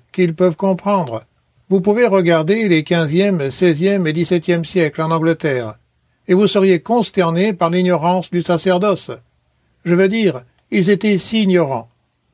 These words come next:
J'ai lu, par exemple, qu'ils ne pouvaient pas nommer quatre apôtres. Ils ne savaient pas les noms des livres de la Bible. Ils n'ont pas appris cela.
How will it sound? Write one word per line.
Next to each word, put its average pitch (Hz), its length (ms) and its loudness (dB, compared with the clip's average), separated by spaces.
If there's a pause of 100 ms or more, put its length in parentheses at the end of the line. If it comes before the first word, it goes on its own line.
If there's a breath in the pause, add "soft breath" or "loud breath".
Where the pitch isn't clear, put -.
(160)
J'ai 185 200 2
lu, 233 160 -6
par 175 160 0
exemple, 175 580 -4 (420)
qu'ils 196 160 0
ne 208 80 2
pouvaient 208 280 2
pas 208 180 0
nommer 190 300 2
quatre 180 260 -4
apôtres. 156 580 -4 (440)
Ils 185 100 2
ne 202 80 4
savaient 185 300 0
pas 202 240 0
les 196 120 2
noms 185 220 0
des 175 160 2
livres 180 300 0
de 180 60 2
la 185 140 2
Bible. 180 420 -6 (260)
Ils 185 140 2
n'ont 202 180 2
pas 220 160 2
appris 175 300 0
cela. 131 400 -6